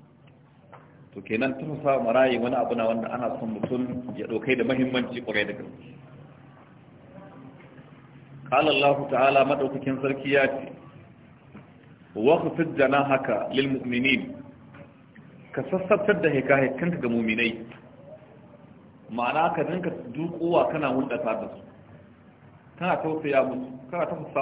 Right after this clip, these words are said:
musu, kana jin maganganun su. Haka Allah ya ce ma Annabi Muhammad sallallahu alaihi wa alihi wa sallam. Shi yasa duk mai karatun hadisi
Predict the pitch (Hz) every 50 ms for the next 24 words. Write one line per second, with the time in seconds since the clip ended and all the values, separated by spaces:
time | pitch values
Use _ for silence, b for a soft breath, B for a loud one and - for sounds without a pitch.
0 | 127 123 117 117 - - 170 151 139 139 143 139 131 123 113 110 110 110 117 113
1 | 113 - - - - - - - - - - - - - - - - - - -
2 | - - - - - - - - 160 160 - 165 151 160 156 151 143 143 - 135
3 | 127 123 120 127 123 123 127 123 123 117 110 117 113 - 117 113 110 107 107 107
4 | - - - - - - - 123 123 117 113 120 131 139 143 127 - - 113 117
5 | 120 120 117 107 101 104 107 107 104 - - - - 104 95 - - - - -
6 | - - - - - - - - - - - - - - - - - - - -
7 | - - - - - - - - - - - - - 151 190 190 190 190 160 -
8 | 233 233 226 196 - 170 147 143 - - 151 143 139 113 113 131 131 - - -
9 | - -